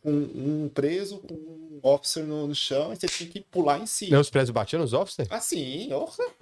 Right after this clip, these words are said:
Speaker 1: e como? <laughs> E como? Demais. Assim, não era todo dia, o tempo todo, mas
Speaker 2: Nunca rolava um, é, não, só penso merda, né? Um... Vamos fazer um presinho brincar, brigar com o officer de propósito.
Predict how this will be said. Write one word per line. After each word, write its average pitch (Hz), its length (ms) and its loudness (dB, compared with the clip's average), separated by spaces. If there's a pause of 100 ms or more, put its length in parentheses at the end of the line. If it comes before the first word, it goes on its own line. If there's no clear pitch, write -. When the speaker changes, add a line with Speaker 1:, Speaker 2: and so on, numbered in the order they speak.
(200)
Speaker 1:
e 175 80 -14
como? 190 360 -4 (560)
<laughs> - 580 6 (1160)
E 143 100 -2
como? 147 560 0
Demais. 156 300 -4
Assim, 196 200 2
não 170 160 0
era 254 140 4
todo 262 240 -8
dia, 170 260 -4
o 233 40 -4
tempo 254 240 -12
todo, 117 360 -2 (100)
mas 127 440 -4
Speaker 2:
Nunca 190 220 8
rolava 127 360 2
um, 110 220 0 (160)
é, 110 140 2
não, 101 180 2
só 90 180 -2
penso 113 300 0
merda, 92 240 2
né? 95 180 2
Um... 95 220 -2 (180)
Vamos 202 300 4
fazer 123 480 2
um 135 100 0
presinho 113 460 0
brincar, 110 400 -2
brigar 107 340 0
com - 120 -2
o 104 60 4
officer 98 200 -6
de 101 60 -4
propósito. 95 680 -2